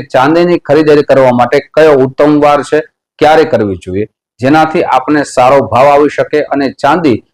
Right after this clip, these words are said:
તમારા ઘરમાં સ્થિર થઈને રહી શકે. શાસ્ત્ર જે લખ્યું છે, નારદ સંહિતામાં લખ્યું છે, "રજત કર્મ ઇન્દ્ર વાસરે."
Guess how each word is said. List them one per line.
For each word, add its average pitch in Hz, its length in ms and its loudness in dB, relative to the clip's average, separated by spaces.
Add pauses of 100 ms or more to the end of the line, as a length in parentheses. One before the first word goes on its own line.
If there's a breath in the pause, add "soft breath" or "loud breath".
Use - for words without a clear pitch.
(180)
તમારા 139 320 2
ઘરમાં 127 380 0
સ્થિર 165 500 -2
થઈને 127 280 0
રહી 95 140 -4
શકે. 78 320 -14 (720)
શાસ્ત્ર 175 540 2 (280)
જે 151 120 0
લખ્યું 160 360 0
છે, 170 140 -2
નારદ 120 420 2
સંહિતામાં 147 520 -2
લખ્યું 135 320 -2
છે, 185 180 -4 (240)
"રજત 117 400 2 (180)
કર્મ 139 260 2 (240)
ઇન્દ્ર 180 460 0
વાસરે." 104 500 0